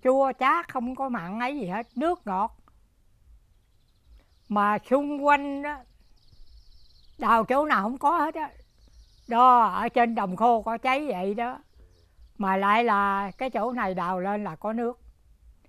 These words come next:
Thưa quý vị, là nó có lâu đời, nhưng mà không ai quan tâm. Quan tâm là trong thời gian này nè,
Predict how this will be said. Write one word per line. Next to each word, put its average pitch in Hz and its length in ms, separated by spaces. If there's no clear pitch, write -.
Thưa 254 200
quý 269 220
vị, 208 240
là 196 800
nó 285 100
có 311 220
lâu 254 220
đời, 185 520
nhưng 247 220
mà 208 140
không 240 260
ai 247 120
quan 247 240
tâm. 233 500
Quan 247 280
tâm 269 400
là 190 160
trong 247 380
thời 190 300
gian 233 340
này 214 340
nè, 214 160